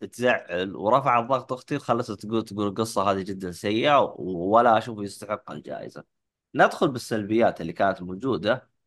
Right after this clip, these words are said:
آه، نظام وصف المسلمين، يعني مثلًا من ضمن الفيلم يسأل يقول: "ليه تكفنون الميت كذا؟" إيش كانوا الرد حقهم؟ "عادات وتقاليد". هاي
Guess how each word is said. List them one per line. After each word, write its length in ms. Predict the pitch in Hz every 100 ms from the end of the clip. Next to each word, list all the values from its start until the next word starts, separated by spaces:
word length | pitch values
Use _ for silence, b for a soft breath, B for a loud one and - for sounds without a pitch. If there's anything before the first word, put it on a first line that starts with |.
| _ _ -
آه، 680 | 104 98 101 104 101 101 - _ _ _ _ -
نظام 520 | 139 160 262 320 247
وصف 280 | 247 254 -
المسلمين، 840 | 165 143 - 135 135 135 98 85 - _ _ _ _
يعني 260 | 135 156 233
مثلًا 440 | 247 147 90 58 - _ _ _ _
من 120 | 120 135
ضمن 260 | 220 208
الفيلم 360 | 156 170 131 110
يسأل 340 | 156 156 139
يقول: 240 | 143 135 135
"ليه 120 | 175
تكفنون 720 | 175 - 139 131 139 151 156 107
الميت 460 | 110 127 135 127
كذا؟" 360 | - 107 78 - _ _ _ _ -
إيش 120 | 151
كانوا 260 | 190 175 147
الرد 260 | 123 107
حقهم؟ 520 | - 110 95 95 104 - _ _ _ _ -
"عادات 420 | 104 110 135 127
وتقاليد". 640 | 110 117 107 101 85 71 _ _ -
هاي 680 | 165 208 196 165 107 -